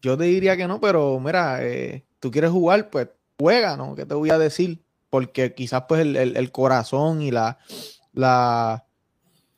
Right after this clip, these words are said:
ah, el amor que ellos, que, que ellos sienten por el, no estoy diciendo que los que ahora no juegan porque un día están lastimados no tienen amor por el deporte, pero antes, pues, quizás esa, esa pasión, pues, era más notable, dado a que ellos jugaban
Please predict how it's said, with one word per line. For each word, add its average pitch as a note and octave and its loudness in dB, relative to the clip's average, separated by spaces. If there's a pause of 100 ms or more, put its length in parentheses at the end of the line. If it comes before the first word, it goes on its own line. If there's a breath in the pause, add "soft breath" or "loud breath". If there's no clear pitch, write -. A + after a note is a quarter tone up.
(380)
ah, A#2+ 0
el A2+ 0
amor A#2 0
que D3 2
ellos, D3+ 4
que, C#3+ 2
que C#3 0
ellos C3+ 2
sienten C#3+ -2
por B2+ 2
el, B2 0
no B2+ -2
estoy D3+ 2
diciendo E3 0
que D3+ -2
los C#3 0
que - -2
ahora C#3 4
no C3 0
juegan C3+ 2
porque C3 -2
un B2+ -4
día B2+ 2
están C3+ -6
lastimados C3 -2
no B2+ -2
tienen B2+ -2
amor B2 -2
por C3 0
el B2+ 2
deporte, A3+ 2
pero A#2+ 0
antes, C3+ -8
pues, B2 -6
quizás C3 -4
esa, C3+ 0
esa C3 -2
pasión, D#3 2
pues, B2 -2
era C3+ 2
más C#3 2
notable, D3 2
dado A#2+ 2
a A#2 0
que A#2 -2
ellos B2+ 0
jugaban C#3+ 4